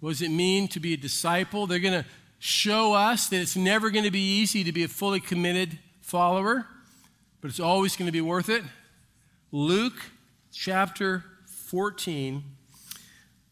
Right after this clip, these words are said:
verses twenty-five through thirty-five. Let me read this to you.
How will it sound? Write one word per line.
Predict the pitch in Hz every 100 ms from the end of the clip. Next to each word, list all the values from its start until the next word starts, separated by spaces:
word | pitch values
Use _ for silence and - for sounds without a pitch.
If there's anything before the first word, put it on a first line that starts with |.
| _ -
verses | 127 160 156 151
twenty-five | - 165 165 160 147 123
through | -
thirty-five. | 120 - 143 135 120 98 98 - - - - _ 139
Let |
me | 143
read | 131 120
this | 110 -
to |
you. | 113 101